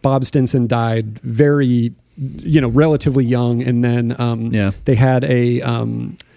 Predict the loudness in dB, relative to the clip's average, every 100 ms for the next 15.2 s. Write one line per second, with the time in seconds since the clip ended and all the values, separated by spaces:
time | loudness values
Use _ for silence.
0 | _ _ -2 2 2 2 2 0 0 0
1 | 0 -2 -6 -10 -6 0 2 2 2 0
2 | 0 0 0 2 0 0 2 2 2 -2
3 | 0 2 2 2 0 -2 0 0 0 -4
4 | -10 -14 -20 -20 0 2 2 0 0 2
5 | 2 0 0 0 2 0 -4 -10 0 2
6 | 2 2 2 0 2 2 4 4 2 0
7 | -4 -4 0 2 4 2 2 0 2 0
8 | -2 -6 -6 -6 -6 -8 -14 _ 0 2
9 | 2 2 2 2 0 0 0 2 0 0
10 | 0 -2 0 -2 -2 -2 -2 0 0 2
11 | 2 2 0 -2 -2 -4 -2 0 0 -2
12 | -2 -2 -4 -6 -4 -4 -6 -8 -6 -4
13 | -4 -6 -8 -6 -6 -2 0 0 -2 -6
14 | _ -8 -6 -6 -10 -8 -10 -10 -14 -16
15 | -20